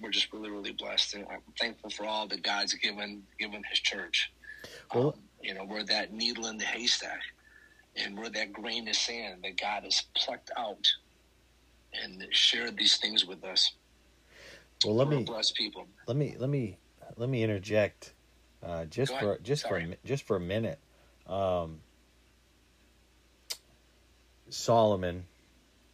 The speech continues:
Speaker 2: you know, he's one of the wisest, you know, and, and, and
Speaker 1: Mm-hmm.
Speaker 2: you know, God comes to him and asks him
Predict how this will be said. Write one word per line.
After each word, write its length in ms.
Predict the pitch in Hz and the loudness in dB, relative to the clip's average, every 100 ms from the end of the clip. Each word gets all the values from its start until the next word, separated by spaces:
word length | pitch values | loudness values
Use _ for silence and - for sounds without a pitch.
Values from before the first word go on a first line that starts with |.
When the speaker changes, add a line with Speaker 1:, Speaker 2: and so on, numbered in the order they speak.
| _ _ - | _ _ -8
Speaker 2:
you 140 | 107 | -2
know, 360 | 95 87 90 - - - - _ _ _ _ | 2 2 2 -2 -12 -20 -20 _ _ _ _
he's 580 | - 101 90 82 - - - - - | -8 -6 -6 -8 -12 -18 -20 -20 -14
one 140 | 104 104 | -6 -2
of 60 | |
the 80 | 90 | 0
wisest, 840 | 85 104 110 95 101 87 - - - _ _ _ _ _ _ _ - | 2 4 6 4 0 -2 -4 -12 -20 _ _ _ _ _ _ _ -12
you 80 | 95 | -2
know, 240 | 90 87 87 | 2 2 2
and, 140 | 85 | -4
and, 300 | 90 87 82 | -6 -6 -6
and 300 | 90 82 76 - - - | -6 -6 -8 -14 -18 -10
Speaker 1:
Mm-hmm. 240 | 127 135 165 - _ _ _ _ - - - - - - - | -6 -4 -6 -10 _ _ _ _ -20 -16 -12 -12 -12 -16 -14
Speaker 2:
you 60 | 87 | -8
know, 100 | 87 | -2
God 320 | 92 135 131 | 6 8 6
comes 280 | - 147 147 | 6 6 6
to 180 | - 117 | 4 4
him 180 | 113 117 - - - | 4 -2 -16 -20 -12
and 140 | 92 | -2
asks 320 | 113 120 113 - | 2 4 4 2
him 400 | 110 107 107 | 0 0 -2